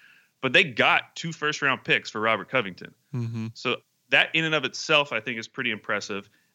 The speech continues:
Speaker 1: And the idea that they flip one of those first-round picks, the Houston one,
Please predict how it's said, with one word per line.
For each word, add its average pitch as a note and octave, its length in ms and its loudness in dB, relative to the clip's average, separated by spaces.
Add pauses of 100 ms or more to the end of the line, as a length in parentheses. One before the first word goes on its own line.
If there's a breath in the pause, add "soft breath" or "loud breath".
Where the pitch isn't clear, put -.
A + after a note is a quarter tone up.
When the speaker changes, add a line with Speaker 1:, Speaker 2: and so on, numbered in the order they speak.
(140)
Speaker 1:
And C3+ 100 2
the C#3+ 80 6
idea D3 420 4
that D3+ 140 -4
they B2 140 4
flip - 420 -2
one D3+ 140 2
of A#2 80 4
those G#2+ 400 2 (320)
first-round A2 440 2
picks, A#2+ 240 2
the G#2+ 80 -4
Houston A2 380 0
one, G2+ 280 4